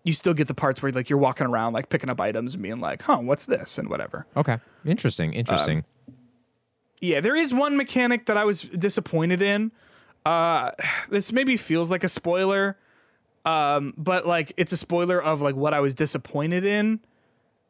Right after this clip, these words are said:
Speaker 1: <sighs> I, I'm sort of fifty-fifty on whether or not I should, should say it. Um, because what, le-, to be just general, there's something that comes up at the beginning of the game that you go,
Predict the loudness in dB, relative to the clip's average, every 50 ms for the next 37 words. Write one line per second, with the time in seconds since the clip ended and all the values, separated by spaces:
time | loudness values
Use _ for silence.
0 | _ _ _ _ _ _ _ _ _ _ _ _ _ _ _ -14 -12 -10 -12 -12
1 | -12 -12 -14 -16 -18 _ _ -10 -8 -8 -2 2 2 2 2 2 0 0 0 -2
2 | -4 -6 -4 -2 -2 -2 0 -2 -2 -4 -2 -4 -4 -4 -2 -2 -2 -2 0 0
3 | 0 0 0 0 0 0 0 0 -2 -4 -6 -8 -8 -8 -8 -8 -8 -8 -6 -6
4 | -2 -2 0 0 2 0 -2 -4 -6 -16 _ _ _ _ _ _ _ _ _ 2
5 | 2 4 4 4 2 0 -4 -8 -12 _ _ _ _ _ _ _ _ _ _ _
6 | _ _ _ _ 0 0 2 4 4 4 4 4 2 2 -2 -8 -8 _ _ _
7 | _ _ 0 0 0 2 0 -4 -8 -8 _ -18 -20 -16 -14 -2 0 2 2 4
8 | 4 4 4 2 0 -4 -12 -18 _ -2 0 0 0 2 2 2 2 2 0 0
9 | 0 0 -2 -2 -6 _ _ _ _ _ _ _ 0 0 0 2 0 0 2 2
10 | 2 2 4 2 2 0 -2 -4 _ _ _ _ _ _ _ _ _ _ _ _
11 | _ _ -20 _ _ _ _ _ _ _ _ _ _ -2 0 0 2 2 2 2
12 | 2 0 -2 -4 -2 -2 0 2 2 2 2 2 0 2 2 2 2 2 0 0
13 | -2 -4 -4 -2 0 2 2 2